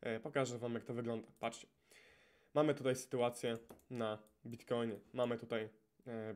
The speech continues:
co prawda potrójny, potrójny szczyt, tak? E, i widzimy, e, tutaj na początku był podwójny szczyt, tak? Ta cena wybiła ten podwójny szczyt,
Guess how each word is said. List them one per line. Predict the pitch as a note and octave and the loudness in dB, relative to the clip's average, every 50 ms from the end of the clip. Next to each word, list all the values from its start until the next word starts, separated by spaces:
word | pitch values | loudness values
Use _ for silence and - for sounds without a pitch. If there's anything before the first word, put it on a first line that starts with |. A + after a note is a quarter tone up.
| F#2+ | -8
co | - - - | -10 -10 -4
prawda | - A#2 A#2 G#2+ G#2 A2+ G2+ - - _ | -2 0 0 2 0 0 -2 -2 -4 _
potrójny, | - - - - B2+ A#2+ A#2 A#2 A2+ A2 A2 A2 - - - _ _ _ _ _ - - | -4 -4 -2 -2 -2 0 0 0 0 0 0 -2 -2 -6 -16 _ _ _ _ _ -20 -12
potrójny | - B2+ B2 - - A#2+ A2+ A2 G#2+ G#2+ G#2+ G#2 G2+ - - _ _ _ | -10 -10 -8 -4 -2 0 0 0 0 -2 -4 -4 -6 -8 -16 _ _ _
szczyt, | - - - - - A#2 - - - | -12 -12 -2 2 2 2 2 0 -4
tak? | - G#2+ A2 A2 A2 - - _ - - - - _ - | -2 0 0 0 -2 -4 -10 _ -20 -20 -20 -20 _ -6
E, | - A#2+ A2+ G#2+ G#2 G#2 | -2 0 0 2 0 0
i | - C3 | -2 -2
widzimy, | A#2+ B2+ B2 A#2+ C3+ C3+ B2+ B2+ B2 B2+ - - _ _ - | -2 -2 0 2 4 4 4 4 2 0 -4 -12 _ _ -10
e, | - A2 A2 G#2+ G#2 G#2+ G#2+ | -6 -4 -2 -2 -2 -2 -2
tutaj | G2+ - - - A#2 A2 G#2+ | -4 -6 -2 -2 0 0 0
na | A2 | -2
początku | G#2+ - A2+ - C3+ C3 C3+ - - A2 G2+ G2+ - - _ _ - | -4 -4 0 2 2 2 0 -2 -6 -6 -6 -6 -10 -18 _ _ -4
był | A#2+ A#2+ A2+ | -2 -2 -2
podwójny | A2 B2 A#2+ A#2 A#2 B2 C3 B2+ A#2+ A2 G#2 G2 - - _ _ _ _ | -2 -2 -4 -2 0 0 2 2 2 0 -2 -4 -6 -10 _ _ _ _
szczyt, | - - - - - C3 C3 C3 - - | -14 -14 -10 -2 2 2 2 2 0 0
tak? | - A2+ A#2 A#2 - - _ _ _ | 2 2 2 2 0 -6 _ _ _
Ta | - B2 A#2+ | 0 0 0
cena | A#2+ - - B2+ B2 A2+ G#2 G2 - - - | 0 0 0 2 2 2 0 -2 -6 -12 -8
wybiła | A#2+ A#2+ B2+ A#2 B2 B2+ B2 A#2 | -4 -2 0 0 2 4 4 4
ten | A#2 A#2+ A2+ | 2 0 -2
podwójny | A2 - A#2 A#2 A#2 B2+ A#2 A2+ A2 | -2 -2 -4 -2 -2 0 0 0 -2
szczyt, | A2+ - - - B2+ C3+ - | -4 -4 0 0 0 0 0